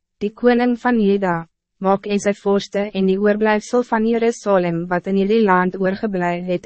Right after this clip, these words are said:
en die wat in Egypte land woon, en ek sal hulle 'n skrikbeeld maak, 'n onheil vir al die koninkryke van die aarde, 'n smaad en 'n spreekwoord, 'n spot en 'n vervloeking in al die plekke waarheen ek hulle verdrywe,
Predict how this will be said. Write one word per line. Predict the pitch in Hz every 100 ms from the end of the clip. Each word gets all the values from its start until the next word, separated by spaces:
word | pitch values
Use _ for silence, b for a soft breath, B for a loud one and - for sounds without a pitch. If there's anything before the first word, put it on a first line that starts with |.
| 220
en | 214
die | 208
wat | 196 180 185
in | 185 208
Egypte | 208 226 240 208
land | 180 175 175 180
woon, | 175 170 165 - _ _
en | 202 208
ek | 226 -
sal | 247 226
hulle | 208 202
'n | 208
skrikbeeld | - - 262 - 208 202 190 185
maak, | 170 165 170 _ _ _
'n | 220
onheil | 226 220 214 202
vir | 196 196 190
al | 202 220
die | 226
koninkryke | - 233 233 214 190 180 170 190 190
van | 196
die | 196 175
aarde, | 165 165 170 175 190 _ _ 196
'n |
smaad | 196 - 226 226 233 233 208
en | 208
'n | 196
spreekwoord, | - - 214 208 196 185 165 151 - _ _
'n | 190
spot | - - 233 233
en | 240 240
'n |
vervloeking | 226 254 247 226 214 214 180
in | 170 185
al | 190 190
die | 196 190
plekke | 180 - 190
waarheen | 190 185 185 185 190 190
ek | 175 -
hulle | 185 190
verdrywe, | - 220 202 190 180 175 170